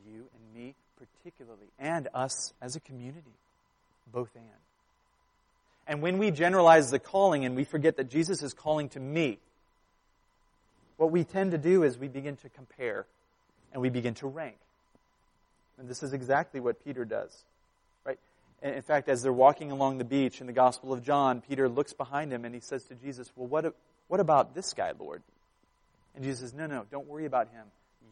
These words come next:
You follow me, Peter." We begin to rank people, and that becomes our righteousness,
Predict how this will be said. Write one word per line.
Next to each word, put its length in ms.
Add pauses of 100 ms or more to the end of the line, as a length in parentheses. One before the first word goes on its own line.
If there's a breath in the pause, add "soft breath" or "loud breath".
You 260
follow 140 (180)
me, 60 (340)
Peter." 140 (1300)
We 100
begin 200
to 80
rank 300
people, 320
and 80
that 180
becomes 340
our 140
righteousness, 880